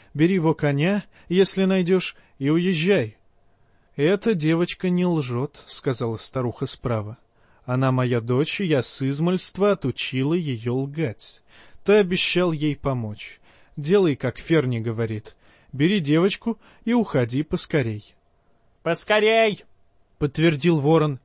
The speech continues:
Speaker 2: «Поскорей!»
Speaker 1: Но куда? Куда я должен её отвезти? «Куда-нибудь, где тепло», хором сказали обе старухи.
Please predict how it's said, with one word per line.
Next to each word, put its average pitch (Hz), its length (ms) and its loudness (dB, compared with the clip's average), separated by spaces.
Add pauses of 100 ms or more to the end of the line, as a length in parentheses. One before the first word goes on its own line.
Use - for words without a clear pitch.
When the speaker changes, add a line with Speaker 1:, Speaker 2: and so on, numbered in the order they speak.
(140)
Speaker 2:
«Поскорей!» 180 720 2 (960)
Speaker 1:
Но 143 140 2
куда? 180 540 4 (340)
Куда 139 360 2
я 226 140 4
должен 202 420 2
её 185 180 4
отвезти? 202 600 -2 (1200)
«Куда-нибудь, 214 580 4
где 208 220 2
тепло», 196 480 0 (260)
хором 143 340 2
сказали 156 680 -2
обе 135 320 -2
старухи. 117 640 -8